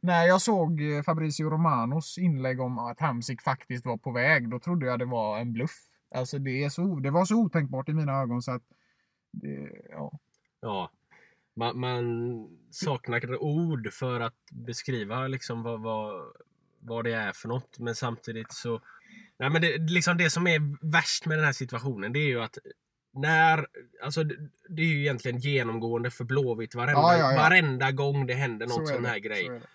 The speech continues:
Speaker 2: Då är det att liksom värva Blåvitt en sån här stor spelare, då ser man överallt på sociala medier folk som man inte hade någon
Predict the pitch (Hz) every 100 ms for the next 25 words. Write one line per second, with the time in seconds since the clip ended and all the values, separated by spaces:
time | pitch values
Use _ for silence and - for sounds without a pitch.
0 | _ _ 117 151 175 139 107 135 135 135
1 | - _ _ 139 139 139 - _ _ _
2 | _ - 156 180 143 151 170 156 123 -
3 | 123 131 127 107 101 - 151 117 107 -
4 | 110 95 92 107 147 - 196 147 123 131
5 | - 175 175 175 175 165 135 - 139 143
6 | 135 151 127 123 135 123 101 117 131 -
7 | 147 117 - 135 147 151 143 135 131